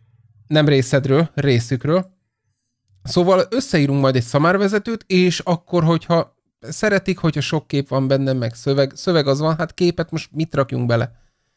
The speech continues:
Ö, maximum, ha hármunkról beraknánk egy képet, a gyerekek elszaladnának az óvodából is. De,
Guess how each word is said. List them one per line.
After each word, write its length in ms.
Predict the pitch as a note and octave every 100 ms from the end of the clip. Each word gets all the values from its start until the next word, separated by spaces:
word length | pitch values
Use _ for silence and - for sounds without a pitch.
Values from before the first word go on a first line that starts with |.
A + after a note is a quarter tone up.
| _ _ _ _ _
Ö, 300 | C3+ C3 C3 B2+ _ _ _ _ C#3 C#3+ -
maximum, 460 | D3+ C#3+ - D3
ha 100 | C3+
hármunkról 460 | C#3+ D#3 D3+ C3+ C#3
beraknánk 420 | D3 C#3 D3 C3+
egy 100 | B2+
képet, 340 | - C#3+ C#3 -
a 100 | C#3
gyerekek 460 | B2 C3+ A#2+ A#2+
elszaladnának 720 | A#2+ A#2 B2+ A#2+ B2 A#2+ A#2+
az 120 | A#2+ B2+
óvodából 520 | A#2+ A#2 A#2 A#2 A2+
is. 160 | A#2 - _ _ _ _ - C#3
De, 500 | C#3+ D3 D3 -